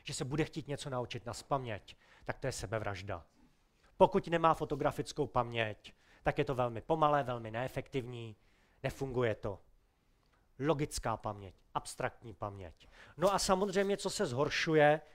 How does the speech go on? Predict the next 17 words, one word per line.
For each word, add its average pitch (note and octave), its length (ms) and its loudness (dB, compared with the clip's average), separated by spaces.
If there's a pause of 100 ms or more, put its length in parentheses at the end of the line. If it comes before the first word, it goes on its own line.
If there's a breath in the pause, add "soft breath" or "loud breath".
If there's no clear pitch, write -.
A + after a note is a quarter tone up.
s C3 100 -6
věkem, D3 560 2 (220 loud breath)
ať - 180 -4
chceme, E3 340 0
nebo C#3+ 160 0
nechceme, C#3+ 600 2 (720)
to - 80 2
je D#3+ 40 8
smyslové C#3 520 -2
vnímání. G#2+ 680 -6 (280)
Zrak, C#3+ 440 4 (460)
sluch - 640 -4 (380)
a D3+ 60 -2
další C3 400 0
věci. A2 440 -4 (640)
Pohybový D3 520 4
aparát. A#2+ 680 2